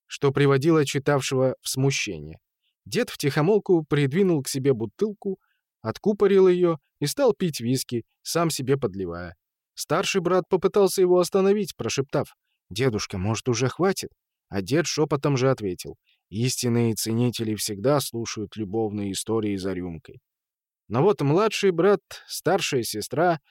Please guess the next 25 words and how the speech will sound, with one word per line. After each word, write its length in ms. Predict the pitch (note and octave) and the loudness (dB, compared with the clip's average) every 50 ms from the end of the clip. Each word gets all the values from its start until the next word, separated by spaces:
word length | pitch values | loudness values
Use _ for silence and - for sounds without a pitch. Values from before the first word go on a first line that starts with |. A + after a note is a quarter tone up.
| _ _ _ | _ _ _
средний 520 | - - - C3 D3+ F#3 F3 D#3+ F3 E3+ D#3 | -12 -8 -2 0 2 2 2 2 2 0 2
брат, 320 | D#3 D#3 D#3 D3+ C#3+ C#3 | 2 2 2 2 0 0
средняя 480 | - - C3 D3 F3 D#3 C#3+ D#3 D3 C#3 | -4 -2 0 0 0 0 0 0 0 0
сестра, 520 | - - C3+ - - B2 C3+ C3+ B2+ A#2+ - _ _ _ _ _ | -2 -2 -6 -6 -2 0 0 0 0 -2 -6 _ _ _ _ _
изощряясь, 800 | A2 A#2 B2+ C#3+ C3+ - - D#3 D#3+ F3+ F#3 F3 D#3+ C3 - - | -6 -4 -2 0 0 0 0 2 4 4 4 4 4 2 0 -2
каждый 400 | - C#3 D#3+ E3 C#3+ C3 C3+ B2+ | -2 0 0 0 2 0 0 0
по-своему 500 | - C3 A#2+ - C3 D3 E3 D3+ C#3 B2+ | 2 0 0 0 0 0 2 2 0 0
прочли 460 | - B2 B2 A#2 - - D3 E3+ D#3 | 0 0 0 -2 -2 -2 -2 -2 -2
свои 300 | - - A2 G#2+ G#2 F#2+ | -2 -2 -2 -4 -4 -2
тексты, 440 | - F3 - - - - F3 E3 - _ _ _ _ _ _ | -2 -2 -2 -2 -2 -2 -4 -4 -4 _ _ _ _ _ _
и 60 | - | 0
наступила 480 | C#3 D#3+ D3 - G3+ - C4+ B3 A3 F#3 | 0 2 2 0 -2 0 2 4 6 6
очередь 400 | F3 F#3+ F#3 - F#3 E3+ E3 C#3+ | 6 6 4 4 0 -2 -2 -2
старшего 540 | - - D#3 D3+ D3 C#3 - - A2+ G#2+ G2 | -2 -2 0 0 0 0 -2 -4 -4 -4 -4
брата, 420 | F2 - D3+ E3+ D#3+ - E3 D3 - _ _ _ _ _ | -2 0 0 0 0 -2 -4 -6 -8 _ _ _ _ _
который 320 | - B2+ - G#3+ G#3 G#3 | -4 -2 0 2 2 2
зачитал 480 | E3+ F#3 F3+ - F#3+ E3+ - F#3+ F3+ D#3+ | 2 2 0 0 -2 0 2 2 2 2
заключительную 760 | C3 C#3 A#2+ - C#3 C3+ - - E3 - C#3 C3 B2 A#2+ A#2 | 2 0 -2 0 -2 -2 -2 -2 -4 -2 -2 0 0 0 0
часть 440 | - - D3 C#3 C3+ C3 - - - - | 0 0 2 2 2 2 -2 -8 -12 -10
с 60 | A#2+ | -8
жаром 560 | A2 G2+ G#2 G#2+ D3 F3+ E3+ C3+ G#2+ F#2+ - - _ _ _ _ _ | -8 -6 -4 0 0 2 2 0 0 -2 -6 -10 _ _ _ _ _
и 100 | - A2 | -8 -2
таким 320 | - C3 C3+ - A3+ G#3+ F#3+ | 0 0 0 2 0 0 0
страдальческим 840 | - E3 D#3 D#3 C#3 D#3 D#3 C3+ - - A#2+ - - C#3 B2+ A#2 | 0 0 0 2 2 2 2 0 0 -4 -6 -4 -2 -4 -2 2
голосом, 520 | C3+ F#3+ G#3 E3+ B2+ - - C3+ A#2+ A2 | 4 4 4 4 2 0 -2 -4 -4 -6